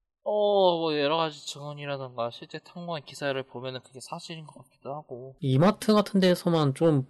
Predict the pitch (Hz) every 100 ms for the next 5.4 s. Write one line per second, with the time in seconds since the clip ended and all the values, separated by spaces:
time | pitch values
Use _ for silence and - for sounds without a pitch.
0 | - 123 143 156 139 120 131 165 147 139
1 | - 185 190 147 - 127 139 151 135 135
2 | 113 104 - 165 - 147 110 117 131 139
3 | 214 214 208 175 127 151 170 156 135 123
4 | 135 135 107 131 104 - 123 120 107 101
5 | 127 110 101 117